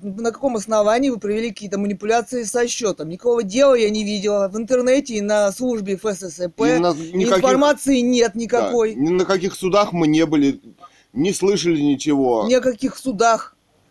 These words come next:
Speaker 2: Да, то есть у вас есть
Speaker 1: На к-, основании.
Speaker 2: на основании решения суда вы действуете, да?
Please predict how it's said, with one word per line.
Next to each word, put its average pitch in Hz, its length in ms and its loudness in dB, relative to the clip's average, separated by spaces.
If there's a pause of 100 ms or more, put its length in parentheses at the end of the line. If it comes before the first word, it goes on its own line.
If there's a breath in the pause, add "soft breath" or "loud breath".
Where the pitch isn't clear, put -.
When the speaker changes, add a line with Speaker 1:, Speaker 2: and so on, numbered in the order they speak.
(160)
Speaker 2:
Да, 123 300 0
то 151 160 0
есть 151 140 -2
у 165 120 0
вас 175 260 2
есть 170 240 2
Speaker 1:
На 277 60 2
к-, 277 80 -4
основании. 262 880 2 (140)
Speaker 2:
на 151 120 2
основании 185 540 2
решения 180 480 2
суда 185 480 2
вы 135 220 2
действуете, 113 800 -2
да? 160 320 -2